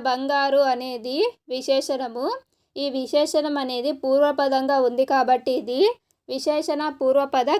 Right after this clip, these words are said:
కర్మధారయ సమాసం. నెక్స్ట్ వన్, నూరు చిలుకలకు ఒకటే ముక్కు,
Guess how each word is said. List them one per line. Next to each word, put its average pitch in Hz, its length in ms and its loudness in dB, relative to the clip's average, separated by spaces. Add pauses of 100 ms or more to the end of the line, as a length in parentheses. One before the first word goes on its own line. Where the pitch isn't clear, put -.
కర్మధారయ 262 640 2 (120)
సమాసం. 247 600 0 (1120)
నెక్స్ట్ 269 260 -4 (100)
వన్, 269 220 0 (680)
నూరు 294 340 0 (100)
చిలుకలకు 277 640 2 (140)
ఒకటే 269 320 2 (100)
ముక్కు, 262 400 0